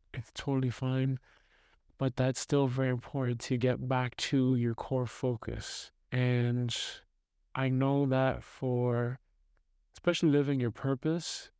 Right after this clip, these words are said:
you have to always come back to that core focus. You have to know what you stand for. You have to know what your service is or what your contribution is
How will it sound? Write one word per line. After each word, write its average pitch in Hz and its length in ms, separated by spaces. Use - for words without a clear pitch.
you 135 160
have 135 320
to 143 80
always 131 300
come 127 240
back 123 220
to 135 100
that 117 180
core 127 280
focus. - 840
You 135 140
have 135 360
to 156 200
know 135 720
what - 160
you 127 140
stand 127 400
for. 165 400
You 131 140
have 131 220
to - 100
know 131 500
what 127 400
your 135 260
service 127 640
is 131 300
or 131 40
what 120 140
your 123 140
contribution 127 840
is 165 460